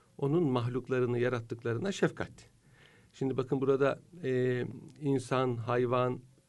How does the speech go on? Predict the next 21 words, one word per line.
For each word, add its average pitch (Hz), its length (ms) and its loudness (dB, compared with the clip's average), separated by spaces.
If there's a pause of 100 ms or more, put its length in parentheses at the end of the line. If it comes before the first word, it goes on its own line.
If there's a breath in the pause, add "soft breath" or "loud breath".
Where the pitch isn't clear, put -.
(140)
hatta 123 600 2
bitki, 127 680 -2
Müslüman, 127 600 0 (120)
gayrimüslim 123 500 -2
böyle 131 140 4
bir 123 40 -8
şey - 140 -2
ayırmadı. 123 480 2 (560 soft breath)
Allah'ın 135 360 2
bütün 143 180 -2
yarattıklarına 120 760 2 (800)
şefkat 123 480 -2
gösterilmesi 107 680 0 (760 soft breath)
emredilmiş. 117 680 4 (360 soft breath)
Bu, 143 340 4
e, 127 80 2 (600)
İslam 147 340 2
dininin 123 380 2 (340)
esası. 123 580 0 (680 soft breath)
E, 131 160 2
insanlara, 156 720 4